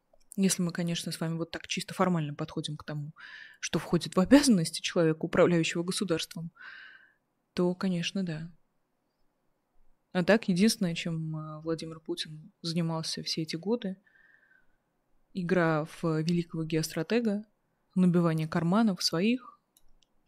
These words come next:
карманов, э, родных, близких, друзей, покупка этой лояльности, запугивание, смерти,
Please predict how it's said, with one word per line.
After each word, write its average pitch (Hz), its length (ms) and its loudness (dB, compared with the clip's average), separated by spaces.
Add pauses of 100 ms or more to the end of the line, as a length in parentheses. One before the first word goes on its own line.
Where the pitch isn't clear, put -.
(120)
карманов, 160 640 -2
э, 156 400 -4 (140)
родных, 165 400 2
близких, 165 480 0
друзей, 165 560 2 (800)
покупка 180 420 0
этой 165 100 -2
лояльности, 175 880 0 (180)
запугивание, 165 840 0
смерти, 180 760 0